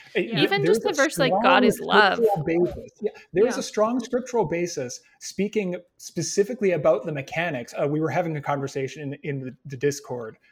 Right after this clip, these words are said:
Speaker 1: about, like, Holy Saturday and the harrowing of hell and the concept of, like, Christ descending into hell to liberate,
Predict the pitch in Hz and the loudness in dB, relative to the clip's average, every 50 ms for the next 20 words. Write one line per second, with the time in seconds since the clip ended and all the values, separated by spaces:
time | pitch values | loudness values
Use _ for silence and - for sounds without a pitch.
0 | _ _ _ _ 160 139 127 123 135 127 123 131 - - 139 123 120 117 - _ | _ _ _ _ -2 -2 0 0 0 0 0 -2 -4 -4 -4 -4 -4 -8 -12 _
1 | _ _ - 151 135 127 123 - - 131 123 123 120 127 127 120 117 110 110 120 | _ _ -4 -2 -2 -2 -4 -6 -6 -4 -4 -4 -4 -6 -6 -6 -6 -8 -8 -10
2 | 131 170 143 127 123 123 120 - 143 131 131 131 127 127 123 123 - - 143 131 | -10 -10 -10 -10 -10 -10 -6 -4 -4 -2 -2 -4 -6 -8 -10 -8 -4 -2 -2 -2
3 | 123 120 143 - - 143 131 123 120 123 - - 135 123 120 117 - - 135 131 | -2 -4 -8 -8 -8 -8 -8 -8 -10 -12 -10 -10 -10 -10 -10 -10 -8 -8 -6 -6
4 | 127 123 - 143 127 117 - 127 117 - 127 117 107 - - - 147 135 120 - | -6 -6 -8 -8 -8 -6 -6 -8 -8 -8 -8 -10 -12 -12 -4 -2 -2 -2 -2 -4
5 | - - 151 - - 139 127 131 127 131 127 127 123 - 131 120 147 147 135 135 | -10 -12 -12 -10 -10 -8 -8 -8 -8 -8 -8 -8 -8 -8 -8 -6 -4 -4 -2 -4
6 | 123 - - - 131 120 120 120 - _ _ - 151 139 139 135 131 143 127 127 | -4 -6 -8 -10 -10 -10 -12 -14 -18 _ _ -10 -4 -2 -2 -2 -2 -2 -4 -4
7 | 123 120 120 - - | -6 -8 -10 -14 -16